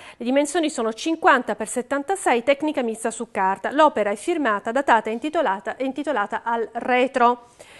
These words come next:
è datata sull'autentica. Ehm, prezzo di base d'asta quindicimila euro. Vi vorrei far vedere, mi appoggio qui,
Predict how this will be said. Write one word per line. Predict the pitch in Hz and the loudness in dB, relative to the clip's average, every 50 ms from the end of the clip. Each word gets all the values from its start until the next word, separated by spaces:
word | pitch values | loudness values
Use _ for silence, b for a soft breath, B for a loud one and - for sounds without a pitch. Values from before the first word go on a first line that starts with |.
| B B B B B | B B B B B
è | B - 262 | B 0 4
datata | 254 349 381 359 330 233 214 - 240 226 | 6 6 6 8 6 4 4 4 -2 -6
sull'autentica. | - - 220 226 220 208 214 - 180 170 165 170 170 - 226 208 214 214 214 - B B B B B B B _ | -4 -4 0 2 2 2 0 -2 -8 -10 -10 -12 -10 -10 -8 -2 -2 -2 -2 -2 B B B B B B B _
Ehm, | - 262 247 247 247 240 247 240 240 240 240 233 - | 0 2 2 4 2 2 0 -2 -2 -4 -6 -8 -6
prezzo | - 330 359 370 - 359 262 | 0 0 0 0 0 -6 -8
di | 226 | -6
base | 214 240 277 294 370 | -4 -4 -2 -2 2
d'asta | 349 269 214 208 - - - 285 285 | 2 2 2 0 -4 -6 -6 -6 -6
quindicimila | - - 294 262 247 254 240 262 254 - - 247 226 226 220 202 190 | -4 -4 -2 -2 -2 -4 -6 -8 -8 -6 -6 -6 -4 -2 -2 0 0
euro. | 190 208 226 | 0 -2 -4
Vi | 233 | -4
vorrei | 226 285 294 320 349 | -2 2 2 2 2
far | 339 339 269 247 226 | 2 0 -2 0 2
vedere, | 254 269 254 254 226 202 190 214 262 311 349 349 - - _ _ _ _ _ _ _ - - _ _ _ _ | 0 2 4 2 2 2 2 4 4 4 4 0 -8 -18 _ _ _ _ _ _ _ -20 -20 _ _ _ _
mi | 220 | -18
appoggio | 214 214 - 214 208 202 262 285 277 | -18 -12 -10 -10 -10 -8 -10 -12 -8
qui, | - 392 403 392 | -4 -4 -4 -4